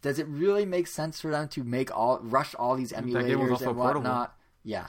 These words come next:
Speaker 1: But does it really make sense for them to rush all these emulators so quickly when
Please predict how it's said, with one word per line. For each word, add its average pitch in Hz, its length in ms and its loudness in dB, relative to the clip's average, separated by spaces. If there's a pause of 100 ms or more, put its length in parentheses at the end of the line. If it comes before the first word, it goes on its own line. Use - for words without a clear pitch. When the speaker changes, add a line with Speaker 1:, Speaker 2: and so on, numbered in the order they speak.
(360)
Speaker 1:
But 127 220 4
does 139 160 0
it 139 40 -6
really 156 160 2
make 185 120 0
sense 160 240 -8
for 156 80 -8
them 143 80 -8
to 131 120 -10
rush 123 360 -4
all 127 240 -6
these 135 180 -8
emulators 123 460 -2
so 131 240 0
quickly 135 420 -2
when 110 280 -2